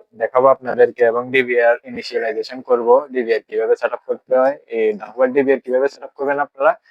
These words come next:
ওইটাও আমি আজকে দেখানোর চেষ্টা করব। ভিউয়ার্স, এখন দেখলেন আমা-, আমরা একেবারে সেট আপের পর্যায়ে চলে আসছি, অর্থাৎ আমরা এখানে কেবল নিয়েছি ক্যামেরাটা কানেক্ট করার জন্য,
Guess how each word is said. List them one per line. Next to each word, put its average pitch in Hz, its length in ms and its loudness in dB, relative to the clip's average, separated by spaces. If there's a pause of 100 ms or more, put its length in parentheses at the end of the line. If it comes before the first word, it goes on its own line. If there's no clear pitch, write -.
(240)
ওইটাও 131 240 4
আমি 135 260 2
আজকে 151 340 -2 (180)
দেখানোর 110 280 -2
চেষ্টা 110 360 -4
করব। 92 280 -4 (1900)
ভিউয়ার্স, 147 640 2
এখন 170 260 2 (160)
দেখলেন 165 380 0
আমা-, 143 580 4 (100)
আমরা 139 340 4
একেবারে 131 520 4 (240)
সেট 120 220 -4
আপের 139 260 0
পর্যায়ে 139 280 0
চলে 131 220 2
আসছি, 123 220 0
অর্থাৎ 135 240 0
আমরা 131 260 4 (160)
এখানে 131 280 -14
কেবল 120 260 -2 (100)
নিয়েছি 127 360 -4
ক্যামেরাটা 120 460 -2
কানেক্ট 123 320 -8
করার 131 220 2
জন্য, 135 220 0